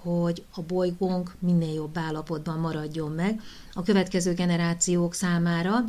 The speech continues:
és élhető bolygó legyen. Ez nyilván a legegyszerűbb ott elkezdeni, amikor az ember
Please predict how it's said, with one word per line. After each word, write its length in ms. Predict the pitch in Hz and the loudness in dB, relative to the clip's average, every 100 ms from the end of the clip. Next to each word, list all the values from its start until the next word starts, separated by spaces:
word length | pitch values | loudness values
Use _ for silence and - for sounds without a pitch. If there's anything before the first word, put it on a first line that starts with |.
| - | 0
és 340 | 202 202 196 - | 4 4 4 2
élhető 440 | 214 190 175 175 | 2 4 2 -2
bolygó 340 | 165 160 160 156 | -2 -4 -4 -6
legyen. 400 | 156 - - - - - - - - - - | -8 -10 -12 -14 -18 -18 -18 -18 -18 -16 -6
Ez 220 | 302 311 - - | 0 0 0 4
nyilván 420 | 240 202 190 185 | 6 6 6 4
a 60 | 190 | 4
legegyszerűbb 560 | 190 175 - 180 175 | 2 0 -2 -2 -2
ott 180 | 175 180 | -4 -4
elkezdeni, 680 | 165 165 156 - 160 175 220 | -4 -6 -8 -8 -4 -2 -2
amikor 400 | 214 180 180 175 | -2 -4 -4 -4
az 120 | 170 170 | -4 -2
ember 480 | 170 165 170 165 | -4 -4 -6 -6